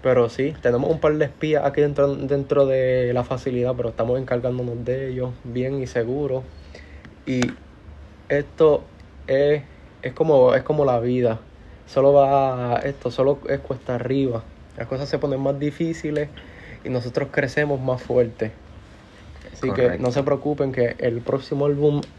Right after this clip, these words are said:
Speaker 1: de ambos artistas, Anorexi y,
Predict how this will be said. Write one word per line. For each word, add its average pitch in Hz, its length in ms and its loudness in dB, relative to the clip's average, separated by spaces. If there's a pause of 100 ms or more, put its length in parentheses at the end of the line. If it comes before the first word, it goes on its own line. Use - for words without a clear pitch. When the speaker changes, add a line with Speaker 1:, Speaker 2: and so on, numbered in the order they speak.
(140)
Speaker 1:
de 117 280 0 (380)
ambos 143 340 4
artistas, 147 640 0
Anorexi 131 840 -2 (560)
y, 127 580 4